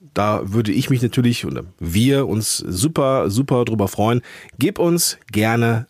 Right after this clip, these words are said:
ein Feedback. Gab es für dich ein besonderes Learning oder etwas, was du für dich mitgenommen hast? Etwas, ähm, woran du dich vielleicht besonders erinnern kannst? Was war dein Highlight? Und vor allem,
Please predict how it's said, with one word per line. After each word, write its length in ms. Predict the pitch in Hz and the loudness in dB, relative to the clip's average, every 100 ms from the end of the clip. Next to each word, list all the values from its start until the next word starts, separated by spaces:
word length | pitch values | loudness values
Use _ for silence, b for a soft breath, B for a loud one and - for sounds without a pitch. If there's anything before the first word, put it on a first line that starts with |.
| - | -4
ein 360 | 90 90 92 - | -2 0 -2 -8
Feedback. 920 | - - - 127 120 - - - - _ _ _ B B B B - | -14 -8 -2 0 0 -4 -8 -10 -14 _ _ _ B B B B -4
Gab 280 | 107 180 | -2 -2
es 100 | 180 | -2
für 160 | - 147 | 0 2
dich 380 | 156 185 - - _ _ _ - - | 2 0 -4 -12 _ _ _ -12 -2
ein 200 | 120 113 | 0 2
besonderes 580 | 107 135 139 131 127 | 2 2 4 2 2
Learning 500 | 117 147 151 113 78 | 2 2 2 0 -2
oder 320 | 65 95 92 - B B B B B _ | -2 0 0 -2 B B B B B _
etwas, 460 | 120 123 131 127 - | -4 -2 0 0 0
was 140 | 127 | -2
du 100 | 127 | 0
für 120 | - | 0
dich 140 | 131 127 | 0 2
mitgenommen 520 | 175 - 98 69 87 | 0 0 -2 -2 -8
hast? 220 | - - | -10 -6
Etwas, 380 | - - 139 - B B B B B - | -4 -2 -2 -2 B B B B B -4
ähm, 280 | 117 117 104 | -2 0 -2
woran 260 | 101 127 139 | -2 0 2
du 60 | |
dich 300 | 131 135 - | 0 -2 -6
vielleicht 460 | - 117 120 123 - | -6 -2 0 -2 -4
besonders 380 | 110 139 143 - | 0 2 2 0
erinnern 440 | 127 170 165 107 | 0 2 2 0
kannst? 280 | - 101 - | -2 -4 -2
Was 220 | 160 - | -2 -2
war 120 | 160 151 | -2 0
dein 360 | 151 151 117 | 2 2 2
Highlight? 480 | 143 151 117 104 110 | 2 2 2 2 0
Und 180 | - 156 | 0 -2
vor 360 | - 147 - 165 | -2 -4 -2 0
allem, 460 | 175 110 87 90 | 2 2 0 -4